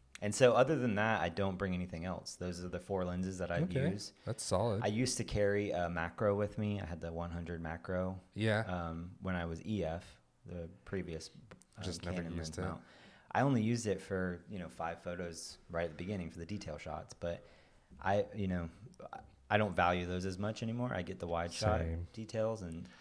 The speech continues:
Speaker 1: clients
Speaker 2: Because
Speaker 1: love
Speaker 2: you
Speaker 1: them.
Speaker 2: never hear anything back ab-, from the client about it, and
Speaker 1: Yeah.
Speaker 2: everyone feels the need to, "Oh, I need, like, that super tight,
Speaker 1: Yeah,
Speaker 2: clean
Speaker 1: you don't.
Speaker 2: macro shot." You really don't. I don't feel like I ever need
Speaker 1: Yeah,
Speaker 2: to get that
Speaker 1: so those
Speaker 2: shot.
Speaker 1: are lenses I bring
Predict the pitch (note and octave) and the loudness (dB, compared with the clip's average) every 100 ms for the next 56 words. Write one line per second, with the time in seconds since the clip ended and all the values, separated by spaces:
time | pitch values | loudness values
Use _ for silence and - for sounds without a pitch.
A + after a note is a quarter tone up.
0 | - - F2+ E2+ E3+ F3 D#3+ D3 D#3 C#3+ | -20 -8 -6 0 0 2 4 6 4 4
1 | - D3+ C#3+ D3 B2+ A#2+ C#3+ - - - | 2 2 2 0 2 4 4 2 -4 -8
2 | - - B2+ G#2 - G#2 C3+ A2 F2 F#2 | -6 0 2 2 0 2 2 2 2 4
3 | G2 F#2 A#2 - B2+ A#2 - A#2+ A#2+ A2 | 4 2 2 4 4 2 0 0 0 -2
4 | G2+ G2 A2 B2 A2+ - F#2 F2 - - | -4 -4 -2 -2 -2 -6 -10 -10 -16 -18
5 | - - B2 A2 B2 A#2 A2 G2 - A2 | -12 -6 -4 -4 -6 -6 -8 -10 -10 -8
6 | - - B2+ - - - A#2+ A#2 E2 - | -4 -4 -4 -6 -4 0 2 2 0 2
7 | C3 A#2+ A2+ A2+ C3+ A2+ G2 G2+ G2+ A2+ | 4 4 4 4 4 4 2 0 -2 -2
8 | A2+ B2 D3+ A2 F2+ E2 E2+ F2+ - - | 0 2 4 2 0 -2 -6 -8 -16 -20
9 | - - - - G2+ G2 F2 F2 E2+ F2 | -20 -20 -20 -4 -2 -2 -2 -4 -4 -6
10 | F2 _ _ _ A#2+ G2 F#2 F2+ F#2 - | -10 _ _ _ -6 -4 -4 -6 -8 -12
11 | G#2+ G2+ F#2 E2 E2+ E2+ A2+ C#3+ G2 F#2 | -6 -2 0 0 -2 0 2 4 4 2
12 | E2+ E2 E2 D#2+ E2+ E2 E2 | -2 -2 -4 -4 -4 -4 -6